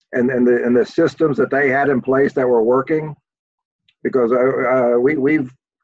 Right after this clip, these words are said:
tracked this over the years, is that the same with reliability. When people get rid of reliability groups, uh, because, uh,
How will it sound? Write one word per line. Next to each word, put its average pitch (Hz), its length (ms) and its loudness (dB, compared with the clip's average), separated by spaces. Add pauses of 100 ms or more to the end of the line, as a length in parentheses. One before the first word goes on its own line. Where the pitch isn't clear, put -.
tracked 147 340 -2
this 147 260 -2
over 127 260 2
the 117 120 0
years, 127 440 2
is 110 160 -4
that 117 240 -2
the 113 120 -2
same 143 280 0
with 120 120 2
reliability. 123 720 2
When 101 160 -2
people 123 260 0
get 113 180 0
rid 123 180 2
of 123 120 0
reliability 117 640 2
groups, 123 520 -2 (640)
uh, 107 220 -4
because, 113 380 -2
uh, 110 340 0